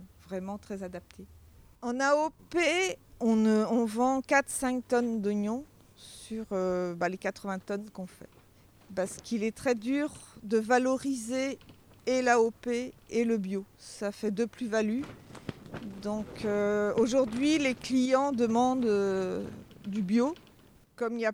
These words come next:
euh, le marché, on est en train de le créer pour le, l'oignon de Roscoff en bio.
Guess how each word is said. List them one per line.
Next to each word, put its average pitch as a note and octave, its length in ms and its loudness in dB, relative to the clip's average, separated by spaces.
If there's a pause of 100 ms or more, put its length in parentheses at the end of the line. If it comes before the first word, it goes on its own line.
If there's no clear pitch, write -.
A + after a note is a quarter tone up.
(140)
euh, A3 160 -4
le B3 140 -2
marché, D#4 720 0
on A#3 120 0
est A#3 100 0
en A#3 140 2
train A#3+ 220 -2
de A3 100 0
le A3+ 100 0
créer C4+ 600 -4 (640)
pour C#4 340 -2
le, G#3 300 -2
l'oignon G#3 340 -4
de G#3 80 -6
Roscoff - 560 -6
en G#3+ 100 -2
bio. A3 300 -2